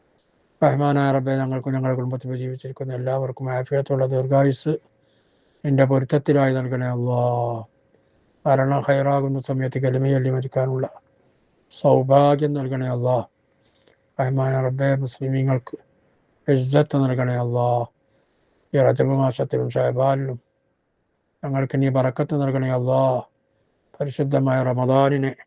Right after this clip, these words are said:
ഞങ്ങൾക്ക് നീ എത്തിച്ചു തരണേ അല്ലാ. ഞങ്ങൾക്കും ഞങ്ങളുടെ കുടുംബത്തിൽ, ഞങ്ങളുടെ കുടുംബത്തിൽ നിന്ന് ഒരുപാട് ആളുകൾ, മാതാപിതാക്കൾ, സഹോദര സഹോദരിമാർ, മറ്റ് ബന്ധുമിത്രാദികൾ പലരും മരണപ്പെട്ടു പോയിട്ടുണ്ട് റബ്ബേ.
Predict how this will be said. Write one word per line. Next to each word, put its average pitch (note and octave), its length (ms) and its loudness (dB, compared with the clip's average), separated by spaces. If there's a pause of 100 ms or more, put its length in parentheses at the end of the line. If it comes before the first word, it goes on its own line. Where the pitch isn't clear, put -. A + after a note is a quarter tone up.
(680)
ഞങ്ങൾക്ക് C3+ 420 0
നീ C3 140 2
എത്തിച്ചു C#3+ 360 -2
തരണേ B2+ 380 2
അല്ലാ. B2 580 -2 (760)
ഞങ്ങൾക്കും C3+ 460 -4
ഞങ്ങളുടെ C3+ 280 0
കുടുംബത്തിൽ, C3+ 540 -2 (500)
ഞങ്ങളുടെ C3+ 300 2
കുടുംബത്തിൽ C3 420 -4
നിന്ന് C#3 120 2
ഒരുപാട് C#3 320 2
ആളുകൾ, C3 460 -2
മാതാപിതാക്കൾ, C3+ 720 -2
സഹോദര C3+ 360 -2
സഹോദരിമാർ, C3+ 640 -2 (840)
മറ്റ് C#3+ 420 -2 (100)
ബന്ധുമിത്രാദികൾ C3+ 920 0 (680)
പലരും C3+ 320 2
മരണപ്പെട്ടു C#3 520 0
പോയിട്ടുണ്ട് C3 440 -2
റബ്ബേ. B2 440 -2